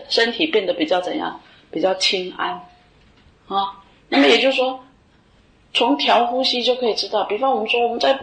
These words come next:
我们在运动，在跑步，哦，我们会怎样？气喘如牛，是不是？会觉得这个身体好沉重，啊，那么就需要很大的这个什么呼吸量。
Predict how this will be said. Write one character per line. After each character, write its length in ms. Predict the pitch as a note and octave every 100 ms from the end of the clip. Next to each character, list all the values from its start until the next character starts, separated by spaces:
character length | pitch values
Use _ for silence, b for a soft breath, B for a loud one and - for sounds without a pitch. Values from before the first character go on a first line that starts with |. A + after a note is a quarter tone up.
| - -
我 100 | A3+
们 120 | B3+
在 100 | C#4
运 240 | D#4+ C#4+
动， 160 | D4 C#4
在 100 | C#4
跑 240 | - -
步， 220 | - A3+ -
哦， 80 | A3
我 160 | F3+
们 120 | F3+ G#3+
会 140 | A3+
怎 100 | E3+
样？ 220 | F3 F#3
气 260 | - - C4
喘 300 | - - C#3+
如 180 | D#3+ F#3
牛， 260 | D#3+ B2
是 100 | D3
不 60 | F#3
是？ 200 | F#3 F#3+ B B -
会 80 | C4
觉 120 | A#3
得 80 | -
这 100 | C4
个 80 | B3+
身 180 | C4 B3+
体 100 | A3
好 260 | - F3
沉 260 | F#3+ - F#3
重， 220 | C4+ - - b b b b b b _
啊， 320 | A#3+ A#3 G3+
那 80 | A3
么 120 | G#3+
就 180 | G#3+ A#3
需 260 | A3+ - A#3+
要 140 | A#3
很 580 | - G#3+ F3+ F3+ F3+ F3+
大 200 | A3+ G#3
的 140 | F#3+
这 260 | F#3+ F#3 F3
个 100 | F3
什 160 | F3 -
么 140 | -
呼 240 | - F#3 F#3
吸 240 | - F3
量。 320 | F#3+ F3+ F#3